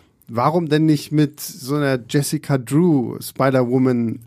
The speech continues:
anfangen, die ja wirklich so eine der ersten gewesen ist? Oder tatsächlich irgendwie eine von diesen drei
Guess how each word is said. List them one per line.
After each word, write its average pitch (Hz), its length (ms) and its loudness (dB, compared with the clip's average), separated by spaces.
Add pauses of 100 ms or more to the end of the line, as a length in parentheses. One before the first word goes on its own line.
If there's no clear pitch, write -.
(140)
anfangen, 120 680 -2
die 113 80 -4
ja 120 160 0
wirklich 127 300 -4
so 135 80 -2
eine 127 280 -4
der 127 200 -6
ersten 147 400 -2
gewesen 127 480 0
ist? 113 180 -8
Oder 131 260 2
tatsächlich 156 720 0 (580)
irgendwie 170 380 -2 (140)
eine 170 460 2
von 175 340 2
diesen 156 500 0
drei 156 500 2